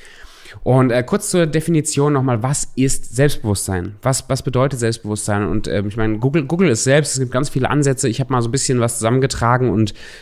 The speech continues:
äh, das zusammengewurschtelt zu dem, was ich glaube, was Selbstbewusstsein wirklich ist. Und zwar, äh, ka-, kannst du sagen, Selbstbewusstsein heißt,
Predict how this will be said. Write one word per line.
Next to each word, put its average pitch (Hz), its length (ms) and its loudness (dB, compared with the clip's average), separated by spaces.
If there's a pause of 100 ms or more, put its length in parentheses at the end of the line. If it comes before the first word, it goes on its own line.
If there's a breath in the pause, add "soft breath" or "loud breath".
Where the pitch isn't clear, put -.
(140 loud breath)
äh, - 100 0
das 117 280 0
zusammengewurschtelt 127 840 2
zu 120 80 -2
dem, 113 140 2
was 110 100 0
ich 123 120 -8
glaube, 131 260 0
was 107 100 -2
Selbstbewusstsein 107 560 -2
wirklich 101 320 -2
ist. - 240 -4
Und 107 180 -6
zwar, 120 520 0 (840 loud breath)
äh, 139 120 -2
ka-, - 480 -10
kannst 185 260 0
du 190 60 2
sagen, 160 280 4
Selbstbewusstsein 131 880 2
heißt, 143 600 0